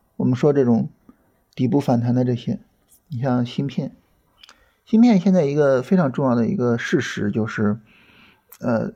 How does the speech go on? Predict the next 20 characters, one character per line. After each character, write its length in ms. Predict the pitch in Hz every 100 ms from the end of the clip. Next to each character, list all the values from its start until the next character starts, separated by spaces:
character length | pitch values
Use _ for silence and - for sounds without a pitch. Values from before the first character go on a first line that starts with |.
| _ _ _ _ _
整 260 | - 123 120
个 300 | 156 143 131
产 220 | 151 131
业 80 | 135
链 180 | 143
开 160 | 143 156
工 160 | 139 143
率 100 | 123
非 200 | - 147
常 180 | 135
非 80 | 113
常 140 | 113 -
的 60 |
高， 240 | - - - _ _ _ - _ _ _ _
啊， 180 | - -
然 160 | 127
后 360 | 131 127 117 113 - _ _ _
严 300 | - 127 143
重 180 | 160 139
的 220 | 113 -